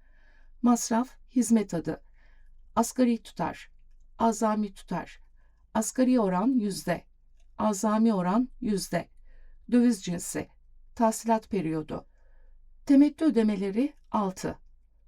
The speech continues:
sıfır nokta bir T L işlem başına.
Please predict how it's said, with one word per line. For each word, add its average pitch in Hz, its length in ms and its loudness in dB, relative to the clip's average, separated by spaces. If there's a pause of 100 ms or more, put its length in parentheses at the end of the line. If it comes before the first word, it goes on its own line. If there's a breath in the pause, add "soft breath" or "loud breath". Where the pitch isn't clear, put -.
(100)
sıfır 262 420 0
nokta 202 380 -4
bir 175 280 -6 (480)
T 208 240 0
L 175 140 -2 (420)
işlem 220 400 0
başına. 170 460 -8